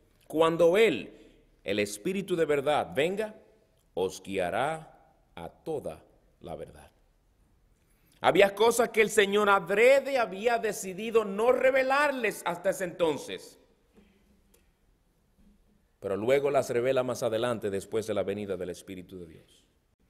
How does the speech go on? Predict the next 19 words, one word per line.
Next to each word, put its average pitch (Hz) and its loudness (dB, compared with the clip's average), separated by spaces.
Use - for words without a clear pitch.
Y - -20
especialmente 123 -4
las 107 -6
ponen 117 -8
por 101 -6
escrito 107 -6
y - -6
vienen 113 -4
a 107 -6
ser 104 -4
parte 113 -4
de 95 -6
las 95 -4
Escrituras, 104 -4
lo 101 -2
que 95 -6
llamamos 95 -6
las 85 -16
epístolas. - -16